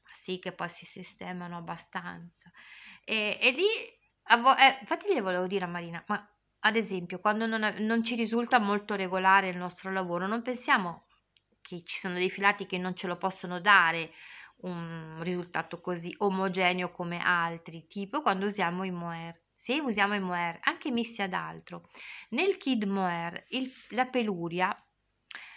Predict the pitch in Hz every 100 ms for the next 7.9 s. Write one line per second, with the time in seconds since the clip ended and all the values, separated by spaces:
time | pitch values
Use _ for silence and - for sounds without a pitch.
0 | - _ 208 214 214 220 - 180 185 -
1 | 202 190 190 180 175 180 170 151 - 170
2 | 160 - - 180 202 220 254 214 - 180
3 | 170 175 170 170 165 165 - 160 - 165
4 | 160 - 226 226 254 262 269 226 165 160
5 | 160 156 196 220 233 226 233 190 151 156
6 | 160 170 190 185 208 185 - 175 185 180
7 | 185 180 190 185 170 160 160 180